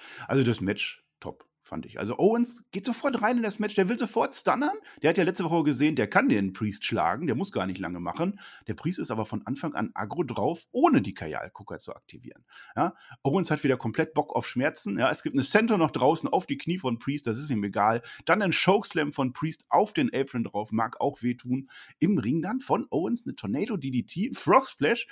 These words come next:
Near Fall von Owens. Also das war schon ein Moment, wo die Crowd definitiv mitgegangen ist. Und dann kommt der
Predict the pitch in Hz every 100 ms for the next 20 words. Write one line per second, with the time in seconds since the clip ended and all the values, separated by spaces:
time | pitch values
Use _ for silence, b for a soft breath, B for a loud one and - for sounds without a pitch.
0 | B B 120 160 247 - 156 196 - -
1 | 170 196 - 104 90 120 147 143 139 117
2 | 101 139 190 120 101 110 135 - 262 294
3 | 120 107 98 92 107 90 90 92 175 -
4 | B B B - 127 101 87 117 - -
5 | 95 95 113